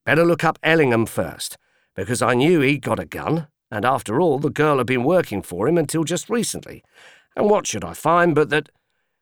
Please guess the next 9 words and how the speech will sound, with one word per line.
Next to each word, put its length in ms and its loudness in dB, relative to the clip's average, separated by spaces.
Here 320 4
Bentinck 640 2
broke 300 0
off 320 -2
at 80 -6
the 100 -2
return 380 -2
of 100 -12
Pinder, 420 0